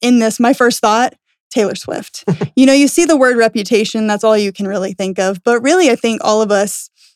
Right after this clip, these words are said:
Speaker 1: deep down want to be who we say we're gonna be. And I think that kinda touches on this church and where we're at. And so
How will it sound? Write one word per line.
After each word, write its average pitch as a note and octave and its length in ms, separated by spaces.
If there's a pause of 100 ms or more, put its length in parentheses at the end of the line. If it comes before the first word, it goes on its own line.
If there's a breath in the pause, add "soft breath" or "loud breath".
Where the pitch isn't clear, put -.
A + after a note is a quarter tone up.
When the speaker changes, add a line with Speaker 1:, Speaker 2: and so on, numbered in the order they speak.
(140)
Speaker 1:
deep A#3 200
down G3 520
want G#3+ 320 (180)
to A#3 180
be A3 360
who A3 120
we G#3+ 80
say G3+ 280
we're F#3 120
gonna F#3 200
be. F3+ 380 (280 loud breath)
And G#3+ 120
I A3+ 60
think C4 220
that G#3 140
kinda G3+ 200
touches G#3 480
on G3 300
this G3+ 240
church - 340
and G#3 80
where G3+ 120
we're G3 100
at. - 320
And G#3 100
so G3 320